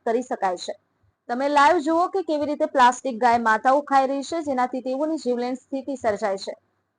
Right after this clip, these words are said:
આવા પશુઓના મરણ માટે પંચાયત અને જવાબદાર અધિકારીઓ સંપૂર્ણ રીતે જવાબદાર રહેશે.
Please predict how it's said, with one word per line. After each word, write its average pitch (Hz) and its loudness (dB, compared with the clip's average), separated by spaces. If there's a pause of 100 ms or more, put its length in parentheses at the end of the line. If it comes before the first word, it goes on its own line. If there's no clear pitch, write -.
(120)
આવા 294 6
પશુઓના 359 2
મરણ 285 2
માટે 269 4
પંચાયત 262 0
અને 254 -2
જવાબદાર 233 0
અધિકારીઓ 254 2
સંપૂર્ણ 277 0
રીતે 247 -4
જવાબદાર 214 2
રહેશે. 185 -6